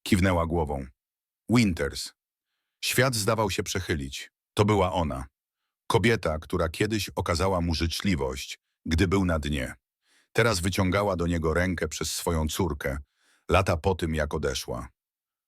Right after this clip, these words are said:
Daniel poczuł tak głęboki ból, że niemal go to złamało. Ta mała dziewczynka nie była już tylko nieznajomą. Była częścią kogoś, kogo kiedyś głęboko kochał. Kogoś, kto nauczył go dostrzegać piękno nawet w zniszczeniu.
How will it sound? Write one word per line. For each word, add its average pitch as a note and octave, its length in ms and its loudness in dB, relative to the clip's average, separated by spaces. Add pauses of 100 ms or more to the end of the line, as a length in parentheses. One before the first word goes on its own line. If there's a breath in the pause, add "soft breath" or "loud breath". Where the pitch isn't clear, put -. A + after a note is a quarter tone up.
(120)
Daniel G2 460 2
poczuł F2+ 320 -2
tak G2 220 -2
głęboki F2 540 0
ból, F2 280 0
że E2 180 -2
niemal F2+ 340 -2
go D#2+ 120 -2
to E2+ 140 -4
złamało. D2+ 600 -4 (500)
Ta F#2+ 120 2
mała A2+ 260 4
dziewczynka F#2 640 -2
nie F2+ 180 2
była G#2 260 0
już E2+ 200 -4
tylko E2+ 320 -4
nieznajomą. C#2 720 -4 (520)
Była F#2+ 240 4
częścią F#2 580 -2
kogoś, E2+ 440 -2
kogo F2 280 4
kiedyś F2 340 0
głęboko E2+ 520 0
kochał. D2 480 -4 (540 soft breath)
Kogoś, G#2+ 420 2
kto - 220 -2
nauczył F2+ 480 0
go F2 120 0
dostrzegać F2+ 640 -2
piękno F#2+ 480 -2
nawet F2+ 360 0
w C#2+ 100 -8
zniszczeniu. C#2+ 640 -2